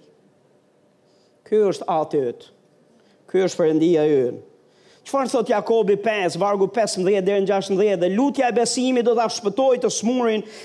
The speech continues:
dhe Zoti do ta mëkëmb, dhe nëse ka bërë mëkate, ato nuk do t'i falen." Kështu thot Bibla, apo jo? Nëse ka bërë mëkate, çfarë do t'i ndodh?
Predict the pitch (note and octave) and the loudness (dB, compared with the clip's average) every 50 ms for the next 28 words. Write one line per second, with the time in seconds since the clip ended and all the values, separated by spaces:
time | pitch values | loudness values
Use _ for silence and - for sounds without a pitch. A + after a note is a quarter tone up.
0 | - - F3 G3 F3 D3+ G#3+ B3+ B3+ - - A#3+ G#3 A#3 A#3 A#3+ A3 A#3 A#3 A3 | -6 -2 0 0 2 2 2 2 2 4 2 2 2 2 0 0 -2 -2 -2 -2
1 | G3 - B3 C4+ B3+ G#3 F3 C#3+ B2 A#2 A#2+ - - - - - D#3+ G3+ G#3+ A3+ | -2 -2 0 0 0 2 2 0 0 -2 -6 -12 -18 -20 -8 -4 -2 0 0 0
2 | A#3 - - - - A#3+ G#3+ G#3 F#3 B3 C4+ C4 C4 B3+ - - C4 B3 B3+ A#3+ | 0 0 -2 0 0 0 0 0 2 2 2 2 2 0 0 0 -2 0 0 0
3 | - C4 A3+ A3+ A3+ B3 B3 G#3+ A#3+ B3+ C4+ G#3 F#3 - - - B3+ A3+ - A#3+ | 0 0 0 0 0 0 0 2 0 0 0 0 0 0 0 0 -2 -2 0 0
4 | A3 A#3 G#3+ F#3+ E3 D3+ D3 D3 G#2+ G#2 - - _ _ _ _ _ _ _ _ | -2 0 0 0 0 0 -2 -4 -6 -12 -14 -20 _ _ _ _ _ _ _ _
5 | _ _ _ _ _ _ _ _ _ _ _ _ _ - - - B3 A#3 - B3+ | _ _ _ _ _ _ _ _ _ _ _ _ _ -10 -4 -2 -2 0 0 0
6 | B3 G#3+ F#3+ B3+ B3+ B3+ A#3 C4+ C4+ B3 G3 A3 G#3+ G#3+ A#3 C4+ C#4+ B3 - - | -2 0 0 0 0 0 0 0 -2 0 -2 0 0 0 -2 -2 -4 -8 -14 -20
7 | - _ _ _ _ _ _ _ _ _ _ - - G3+ G#3+ - A#3+ F#3+ G#3 A3 | -20 _ _ _ _ _ _ _ _ _ _ -6 -4 -2 -2 -2 -2 -2 -2 -2
8 | G#3 F#3+ B3 C4 B3+ B3 A#3+ C4 C#4 B3 B3 A#3+ B3 A#3 - - A#3+ B3 A#3+ A3 | -2 0 0 0 0 -2 -2 -2 -2 -2 0 0 0 -2 -2 -2 -4 -2 0 0
9 | A#3+ G#3 B3 A#3+ A#3+ A#3 B3+ C4 C4+ C4+ A3+ | 0 0 2 2 2 2 2 2 0 -2 -6